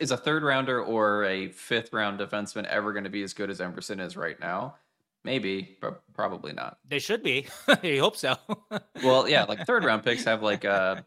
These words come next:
Speaker 2: <laughs>
Speaker 1: twenty percent chance
Speaker 2: Yeah.
Speaker 1: of even making the N H L.
Speaker 2: Sure.
Speaker 1: So, like, I don't know.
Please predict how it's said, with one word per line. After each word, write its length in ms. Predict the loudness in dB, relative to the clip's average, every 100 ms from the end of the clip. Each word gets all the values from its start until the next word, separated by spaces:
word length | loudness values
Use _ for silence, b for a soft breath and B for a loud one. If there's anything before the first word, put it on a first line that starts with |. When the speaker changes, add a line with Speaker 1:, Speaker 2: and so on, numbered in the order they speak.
| _
Speaker 2:
<laughs> 120 | -20
Speaker 1:
twenty 340 | -6 0 0 0
percent 420 | -2 -2 -4 -4
chance 280 | -6 -4 -2
Speaker 2:
Yeah. 80 |
Speaker 1:
of 80 | -4
even 180 | -4 -4
making 320 | -2 -2 -4
the 100 | -8
N 80 | -8
H 200 | -8 -8
L. 200 | -8 -6
Speaker 2:
Sure. 180 | -2 -2
Speaker 1:
So, 240 | -2 -6 -4
like, 300 | -2 -4 -10 b b b -20 _ _ -2
I 180 | 2 2
don't 100 | 0
know. 140 | -6